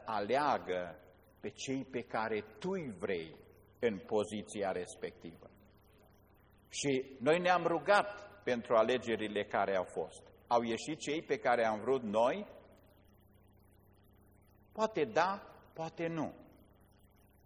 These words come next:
Datoria noastră de aici încolo este să ne continuăm să ne rugăm pentru ei și să fim supuși autorității. Este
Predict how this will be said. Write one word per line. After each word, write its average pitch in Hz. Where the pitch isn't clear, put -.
Datoria 156
noastră 123
de 104
aici 131
încolo 101
este 113
să -
ne 104
continuăm 117
să 127
ne 110
rugăm 120
pentru 180
ei 214
și -
să 131
fim 175
supuși -
autorității. 110
Este 240